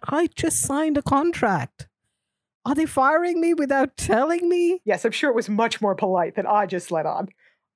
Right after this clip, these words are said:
Speaker 2: Uh,
Speaker 1: <laughs>
Speaker 2: in true Tom fashion. But that wasn't the
Speaker 1: Mm-hmm.
Speaker 2: only shock of this episode, for sure.
Speaker 1: No, so the biggest shock for me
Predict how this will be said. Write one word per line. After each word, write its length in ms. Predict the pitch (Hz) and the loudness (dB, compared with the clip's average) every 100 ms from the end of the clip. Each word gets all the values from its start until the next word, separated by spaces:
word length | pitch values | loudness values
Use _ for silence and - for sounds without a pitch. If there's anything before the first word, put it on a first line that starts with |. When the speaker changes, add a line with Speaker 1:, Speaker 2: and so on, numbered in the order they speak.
| - | -4
Speaker 2:
Uh, 380 | 220 196 170 165 175 _ _ _ - | 0 0 -2 -6 -14 _ _ _ -4
Speaker 1:
<laughs> 1040 | 233 - - - 370 _ - - - - | -4 -4 -8 -2 -2 _ -10 -8 -8 -4
Speaker 2:
in 140 | 208 190 | -2 0
true 240 | - 208 | -2 -2
Tom 320 | 170 202 180 | 0 0 0
fashion. 460 | 190 190 185 175 170 - - _ - | 0 2 2 -2 -4 -10 -20 _ -4
But 300 | 220 202 202 _ - | 0 0 -2 _ -2
that 240 | 226 262 | 0 2
wasn't 280 | 294 294 240 | 0 0 2
the 80 | 196 | 4
Speaker 1:
Mm-hmm. 60 | 165 | 6
Speaker 2:
only 300 | 240 220 208 | 4 2 -2
shock 440 | 214 180 147 - - _ 196 | 0 0 -2 -10 -20 _ -8
of 100 | 175 | -4
this 160 | 190 | 0
episode, 480 | 185 175 - 151 139 _ | 0 0 -4 -4 -6 _
for 120 | 175 | -8
sure. 340 | - - - - _ _ _ _ _ _ - | -6 -6 -8 -14 _ _ _ _ _ _ -4
Speaker 1:
No, 320 | 226 208 139 - | 0 0 -2 -6
so 440 | - 214 202 190 _ - | 0 2 2 -2 _ -6
the 80 | 202 | -2
biggest 320 | 277 370 339 | 0 0 0
shock 260 | 339 339 - | 0 0 -2
for 160 | 190 | 0
me 480 | 185 254 165 202 | 2 2 2 0